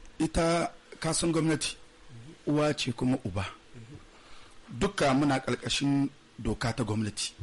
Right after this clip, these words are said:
Yau duk abin da za ka yi akwai dokoki da gwamnati ta shimfiɗa. Kana da, akwai dokoki da za ka bi, kai na da inci. To cikin incin nan,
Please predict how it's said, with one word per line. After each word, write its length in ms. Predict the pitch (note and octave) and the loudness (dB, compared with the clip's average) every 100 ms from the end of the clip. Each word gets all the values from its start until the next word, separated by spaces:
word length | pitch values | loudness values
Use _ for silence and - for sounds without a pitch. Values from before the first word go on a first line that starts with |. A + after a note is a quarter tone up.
| - E3 - - - - - - - - - | -12 -14 -20 -20 -20 -20 -20 -20 -20 -20 -4
Yau 440 | A#2+ D#3 D#3+ D3 C#3+ - - | 2 4 6 4 0 -10 -10
duk 140 | C3 - | -4 -2
abin 240 | D#3 C3+ C#3+ | 0 2 2
da 80 | |
za 160 | B2 C3 | 2 0
ka 120 | - | 2
yi 60 | B2+ | 0
akwai 260 | - - F#3 | 0 -2 0
dokoki 640 | F3+ F#3 F3+ E3 - B2+ - - - - - - | 2 2 2 -2 -2 -6 -8 -16 -18 -18 -16 -4
da 80 | A#2+ | 0
gwamnati 300 | C3 C#3+ B2 | 2 2 0
ta 100 | B2 | -4
shimfiɗa. 480 | - A2+ A2+ F#2+ - - B2+ A#2 C#3+ - - - - - | -4 -4 -6 -6 -10 -14 -18 -18 -20 -20 -20 -20 -20 -4
Kana 280 | D#3+ E3 C#3 | 2 4 4
da, 380 | B2 A#2 A2+ A#2 | 4 4 4 2
akwai 200 | - F#3 | 2 2
dokoki 420 | G3 G3 F#3+ - | 2 2 0 2
da 100 | D#3 | 2
za 180 | C3 F3 | 2 0
ka 120 | C#3+ | 0
bi, 220 | C#3 E3+ - - - | -2 -4 -6 -16 -2
kai 140 | D#3 | 2
na 100 | D#3 | 2
da 100 | B2 - | 2 0
inci. 440 | D#3 C#3 - - - - - - - - - - - - - - | -2 -2 -4 -6 -8 -12 -12 -12 -8 -8 -8 -10 -12 -12 -12 -4
To 120 | E3 | -2
cikin 260 | D#3+ - A3+ | 0 2 2
incin 340 | A#3+ A3+ - G#2+ | 4 2 2 0
nan, 140 | G2 | -2